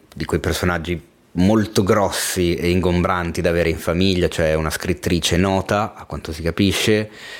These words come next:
che deve riallacciare un po' i rapporti con la figlia, che sta con un attore, eh, americano, che quindi arriva da tutt'altra estrazione sociale e culturale. Questa Catherine Deneuve molto piena, eh,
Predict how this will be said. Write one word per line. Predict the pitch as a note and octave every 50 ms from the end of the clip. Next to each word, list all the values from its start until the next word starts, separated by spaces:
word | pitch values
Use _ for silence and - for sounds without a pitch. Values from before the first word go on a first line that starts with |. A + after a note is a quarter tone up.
| - - - - - - - - _
che | - D#2+
deve | D#2 D#2+ E2 E2
riallacciare | E2+ E2 E2 E2+ E2 - F#2 E2+ D#2+ D#2+ D2+
un | D2+ D#2 D2+
po' | - E2+ D#2+
i | D#2+
rapporti | D#2+ - - - F2 E2 - - F2 -
con | - F2+ G2+
la | A#2+
figlia, | A#2+ - G2 F2+ F2 F#2+ G2
che | F#2+ - -
sta | F#2+ - - G2+ F#2 F#2
con | - - F2+ F2 F2+ F#2
un | F#2 F2+ F#2 F#2
attore, | F#2+ - - - _ _ _ _ _ _ _ - B2 A2+ A2 G#2 F#2+ F#2+ F#2 F#2 F#2 F2+ F2+ G#2 -
eh, | - - D#2 D#2+ E2 D#2+ D#2 D#2 D#2 D#2 D#2 D2+ D2+ D2+ D2+ D2+ D2+ D#2 D2+
americano, | D#2 E2+ F2+ F#2 A2+ G#2 - F#2 E2+ E2+ E2+ E2+ F2+ F#2 F#2 F#2 F#2 F2+ - - - _ _ _ _ _ _ _ _ -
che | - - -
quindi | - C2+ B1+ A#1+ -
arriva | - - - C2 C2 C2+
da | - D2+ C#2+
tutt'altra | - - F#2 F2 - - F2 E2+ E2 - E2+
estrazione | E2+ - - - E2+ - - F2+ E2+ E2
sociale | - - E2 D#2 - E2 D2+ D2+ D2+ D2+ D2+ D#2 D2 C#2+ C#2 C2
e | B1 C#2 C#2 C#2 C2+ C#2 D2
culturale. | - - E2 D#2 - G#2+ G#2+ F#2 D2 D2 D2 D2+ E2 E2+ E2+ - - - - - - - - - - - - - - - - - - - - - - - -
Questa | - - A#2 - - G2
Catherine | - G#2+ - B2 B2+ C3
Deneuve | C3+ A#2+ A2+ A2+ A2+ G#2+ A2+ A#2+
molto | B2 B2 B2+ B2+ B2+ B2+ B2 A#2 A2+ A2 A2+ - A2+ G2
piena, | - A#2 A2 G#2+ G#2 G2+ G2 G2 G2 F#2+ F#2 F2+ F2+ F2 E2+ E2+ E2 E2 E2 E2 E2+ E2
eh, | E2+ E2 D#2+ D#2+ D#2+ D#2+ D#2 D#2